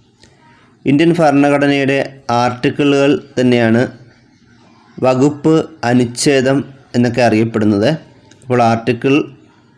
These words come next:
ആർട്ടിക്കിളുകൾ തന്നെയാണ് വകുപ്പ്, അനുച്ഛേദം എന്ന് പറയുന്നത്. ആർട്ടിക്കിൾ പതിമൂന്ന് എന്തുമായി ബന്ധപ്പെട്ടിരിക്കുന്നു?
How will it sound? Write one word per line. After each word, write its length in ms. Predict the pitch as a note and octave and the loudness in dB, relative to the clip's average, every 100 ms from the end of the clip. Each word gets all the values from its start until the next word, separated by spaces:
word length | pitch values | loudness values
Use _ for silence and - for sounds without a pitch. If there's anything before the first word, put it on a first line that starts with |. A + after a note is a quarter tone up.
| _ _ | _ _
ആർട്ടിക്കിളുകൾ 680 | A#2 A#2 B2+ A#2+ C3+ C3+ C#3 | -2 -2 -2 -2 0 2 2
തന്നെയാണ് 340 | B2+ B2 B2 C#3 | 0 2 2 2
വകുപ്പ്, 640 | B2 A2 A2+ A#2 A#2+ D#3 A3 - - - _ _ _ _ _ _ - | 2 2 0 -2 -2 -2 -2 -12 -20 -20 _ _ _ _ _ _ -4
അനുച്ഛേദം 640 | B2 A#2 A#2+ B2 B2 D3+ - - | -2 0 0 0 0 -2 -4 -4
എന്ന് 120 | B2 | 0
പറയുന്നത്. 560 | A#2+ A2 G#2+ G#2+ G#2+ E3 - - - _ _ - _ _ _ _ _ _ - | 0 0 0 0 0 -2 -6 -20 -20 _ _ -20 _ _ _ _ _ _ -2
ആർട്ടിക്കിൾ 440 | C3+ C3+ D3+ F3 D#3+ | 0 0 0 0 0
പതിമൂന്ന് 600 | C3+ C3+ D3+ D#3 D#3+ E3 - | 2 4 4 4 2 0 0
എന്തുമായി 460 | C3 B2 C3+ C3+ C3+ | 2 2 2 2 2
ബന്ധപ്പെട്ടിരിക്കുന്നു? 800 | A#2+ A2 A2 G2 F#2 E2+ E2+ | 2 0 0 -2 -2 -2 -4